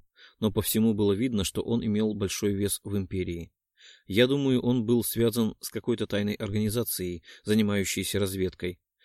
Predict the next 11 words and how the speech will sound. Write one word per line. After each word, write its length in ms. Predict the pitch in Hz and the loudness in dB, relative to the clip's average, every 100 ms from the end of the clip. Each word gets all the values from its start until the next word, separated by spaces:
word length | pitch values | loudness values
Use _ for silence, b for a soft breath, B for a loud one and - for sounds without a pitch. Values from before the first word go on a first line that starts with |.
| b b | b b
Я 260 | 92 131 143 | 2 4 6
ему 220 | 123 127 | 4 2
рассказал 420 | 120 - 98 98 | 0 -2 0 0
все. 400 | - - 95 87 _ _ _ - | 0 -2 -2 -6 _ _ _ -6
Ну, 460 | 101 117 120 113 - | 0 2 2 0 -2
не 120 | 107 | 0
все, 160 | 113 127 | 0 0
конечно, 480 | - 92 92 87 85 B B | -2 -4 -4 -8 -12 B B
а 80 | 101 | 0
только 300 | 123 101 110 | 0 2 -2
то, 320 | - 147 | 0 -2